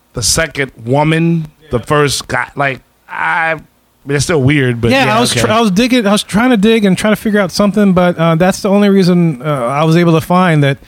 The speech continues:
Speaker 2: they were just labeled that based on gender, and, but the number is based upon when they entered the program, and that was it. And, uh, the, the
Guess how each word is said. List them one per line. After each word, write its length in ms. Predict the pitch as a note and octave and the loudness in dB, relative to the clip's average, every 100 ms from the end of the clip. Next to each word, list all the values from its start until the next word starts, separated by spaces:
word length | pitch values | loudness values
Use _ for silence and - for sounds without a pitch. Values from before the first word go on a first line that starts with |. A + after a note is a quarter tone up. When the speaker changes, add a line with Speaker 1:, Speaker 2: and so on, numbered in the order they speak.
| - - _ - | -20 -20 _ -2
Speaker 2:
they 200 | E3 F3 | 0 2
were 100 | F3 | 2
just 240 | E3 - - | 2 -2 -4
labeled 320 | D3 E3+ F3 D3 | -2 2 2 0
that 240 | C#3+ E3 | -2 -2
based 220 | D3+ D#3 | -2 0
on 140 | E3 C#3+ | 2 2
gender, 400 | C3 C#3 E3+ F#3 | 2 2 0 0
and, 300 | D3 D3+ D3 | 0 2 2
but 100 | D3 | 0
the 80 | D#3 | 2
number 420 | D3+ F3 F3 D3 | 2 2 2 2
is 100 | C#3 | 0
based 220 | C3 C#3+ | -2 -2
upon 220 | C3 D3+ | -2 0
when 140 | C3+ C#3 | 0 2
they 80 | A#2+ | 0
entered 220 | B2+ C3 | 0 -2
the 60 | D3 | -2
program, 360 | G#3 G3 F#2+ | -2 -2 -2
and 80 | G#2+ | -2
that 80 | D3 | 2
was 100 | F#3 | 2
it. 160 | F3+ - _ | 0 -4 _
And, 300 | F#3 F3+ F3 | 0 2 2
uh, 260 | E3+ G3 F3 | 2 2 2
the, 220 | G3+ G3+ F#3 F#3+ F3+ _ | 2 2 2 2 0 _
the 100 | - | -20